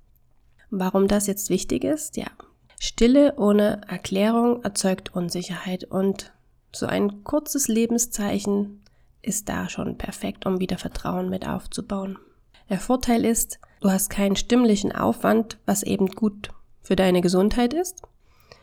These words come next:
Du bist klar, ehrlich, respektvoll. Der Nachteil, ja, es gibt keinen Audiokontakt. Und nun kommen wir zur fünften und letzten Möglichkeit. Und das ist eine bewusst gesetzte Pause.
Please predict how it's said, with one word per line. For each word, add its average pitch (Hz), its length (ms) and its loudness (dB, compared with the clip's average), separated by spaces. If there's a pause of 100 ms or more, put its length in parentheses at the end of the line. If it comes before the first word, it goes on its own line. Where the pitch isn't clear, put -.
(140)
Du - 80 -18
bist - 400 -2
klar, 202 500 2
ehrlich, 220 480 2
respektvoll. 277 800 0 (280)
Der 226 100 4
Nachteil, 262 680 2
ja, 247 220 0
es 269 160 -2
gibt 240 240 -2
keinen 214 320 4
Audiokontakt. 180 1080 0 (880)
Und 202 240 2
nun 311 240 6
kommen 240 280 0
wir 220 360 2
zur 392 200 -2
fünften 220 520 2
und 220 200 2
letzten 185 360 -2
Möglichkeit. 185 800 -2 (460)
Und 214 360 2
das 254 240 2
ist - 260 -2
eine 208 360 4
bewusst 208 880 0
gesetzte - 520 -4
Pause. 165 520 -4